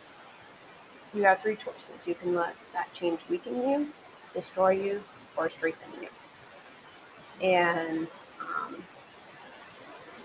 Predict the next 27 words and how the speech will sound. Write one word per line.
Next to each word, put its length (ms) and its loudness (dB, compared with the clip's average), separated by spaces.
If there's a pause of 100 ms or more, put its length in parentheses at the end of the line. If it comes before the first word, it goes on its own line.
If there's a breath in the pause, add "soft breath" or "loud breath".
(460)
I've 160 10
always 360 10
tried 400 2
to 40 -12
have 300 2
a 160 -4 (200)
change 460 -2 (160)
strengthen 500 -6
me 220 -2 (1040)
because 800 -2 (400)
even 300 2 (120)
if 300 4 (1600)
I 120 6
feel 200 4
like 300 4
it, 240 -2
you 80 0
know, 260 -4 (160)
took 160 -8
a 240 -2
lot 180 4
of 180 -4 (1120)
changes 320 0
out 180 6
of 60 -4
my 120 -2
life 400 2